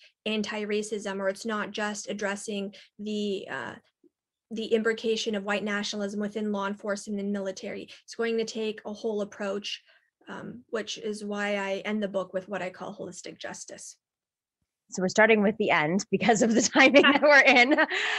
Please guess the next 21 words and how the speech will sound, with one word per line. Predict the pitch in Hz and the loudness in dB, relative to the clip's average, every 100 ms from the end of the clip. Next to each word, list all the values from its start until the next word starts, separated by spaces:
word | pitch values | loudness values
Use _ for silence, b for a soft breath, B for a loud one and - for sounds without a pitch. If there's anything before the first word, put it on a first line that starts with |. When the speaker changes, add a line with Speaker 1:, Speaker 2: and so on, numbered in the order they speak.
| - - | 2 4
Speaker 2:
Um, | 254 | 6
but | 311 | 8
let's, | 370 359 | 8 10
let's | 349 320 | 8 8
rewind. | 320 254 156 175 | 6 8 8 6
Let's | 196 | 6
rewind | 220 208 196 | 6 6 6
to | 196 | 2
the | |
Speaker 1:
Okay. | 190 175 | -2 0
Speaker 2:
beginning | 160 156 165 | -2 -4 -4
here. | 156 B B B - | -4 B B B 4
Um, | 220 202 202 - _ | 6 4 0 -10 _
you | 240 | -4
know, | 233 214 | -2 -2
y-, | 214 - | -6 -14
y-, | 220 _ _ - - 226 | -18 _ _ -20 -18 -6
the | 214 | -2
sim-, | 262 339 311 285 | -2 -2 -4 -2
the, | 247 | -4
the | 226 214 196 | -4 -4 -4